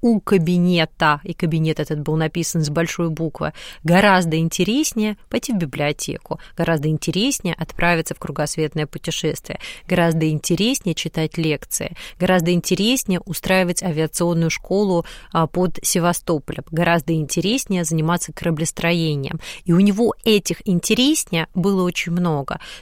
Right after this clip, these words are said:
Но когда, а, вы меня спрашиваете, «а вот как же он прожил жизнь?» Ну, не скворцом же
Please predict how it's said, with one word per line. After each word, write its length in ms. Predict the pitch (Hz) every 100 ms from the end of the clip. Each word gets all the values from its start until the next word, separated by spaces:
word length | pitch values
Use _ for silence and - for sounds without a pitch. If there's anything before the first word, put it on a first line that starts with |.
| -
Но 100 | 147
когда, 600 | 190 185 233 233 214 -
а, 320 | 190 180 175
вы 100 | 180
меня 200 | 180 180
спрашиваете, 760 | 180 - 185 180 165 165 - 170 - -
«а 80 | 160
вот 160 | 220
как 160 | - 262
же 100 | 190
он 120 | 180
прожил 420 | - 190 180 190
жизнь?» 400 | 190 170 147 -
Ну, 140 | 180 185
не 100 | 175
скворцом 580 | - 185 - - 285 330
же 200 | 214